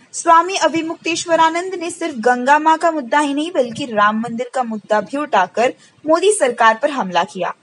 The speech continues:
और कहा कि राम मंदिर को लेकर लगातार वो सिर्फ राजनीति कर रहे हैं और उनका मंदिर निर्माण का कोई इरादा नहीं है।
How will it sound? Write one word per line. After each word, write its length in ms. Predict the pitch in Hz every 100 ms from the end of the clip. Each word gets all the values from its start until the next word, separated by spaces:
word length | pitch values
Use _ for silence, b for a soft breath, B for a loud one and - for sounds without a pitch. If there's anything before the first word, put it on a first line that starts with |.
| b b -
और 120 | 226
कहा 340 | 233 269 285
कि 180 | 311 285
राम 300 | 240 247 262
मंदिर 300 | 302 320 349
को 140 | 349
लेकर 380 | 311 269 269 285
लगातार 580 | 247 196 214 226 247 262
वो 120 | 220 269
सिर्फ 260 | - 311 202
राजनीति 580 | 202 185 196 214 226 262
कर 200 | 214 180
रहे 180 | 175 175
हैं 240 | 202 240 b b b
और 160 | 277
उनका 240 | 320 320 330
मंदिर 460 | 294 277 277 339
निर्माण 480 | 302 277 240 247 254
का 140 | 262 277
कोई 340 | - 302 349
इरादा 400 | - 202 180 175
नहीं 200 | 170 165
है। 140 | 185